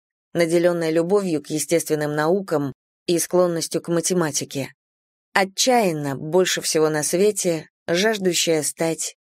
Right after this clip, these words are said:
незаметной. Медленно, но верно, месяц за месяцем, год за годом, атмосфера таинственности, окружавшая моих сестёр, рассеивалась.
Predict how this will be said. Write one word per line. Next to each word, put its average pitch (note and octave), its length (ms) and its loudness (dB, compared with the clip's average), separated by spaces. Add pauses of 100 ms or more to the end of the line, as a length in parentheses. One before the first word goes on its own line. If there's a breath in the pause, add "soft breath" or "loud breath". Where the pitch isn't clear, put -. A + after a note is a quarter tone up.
незаметной. E3 880 -2 (1080)
Медленно, B3 600 2
но G3 180 4
верно, G3+ 440 2
месяц F3+ 360 0
за E3 160 2
месяцем, F#3+ 640 -2
год E3+ 200 4
за D3 200 0
годом, G3+ 560 -2 (340)
атмосфера G#3+ 540 0
таинственности, F#3+ 800 0
окружавшая D#3 680 0
моих D3+ 280 -2
сестёр, G3 560 -2 (160)
рассеивалась. D#3 1080 -2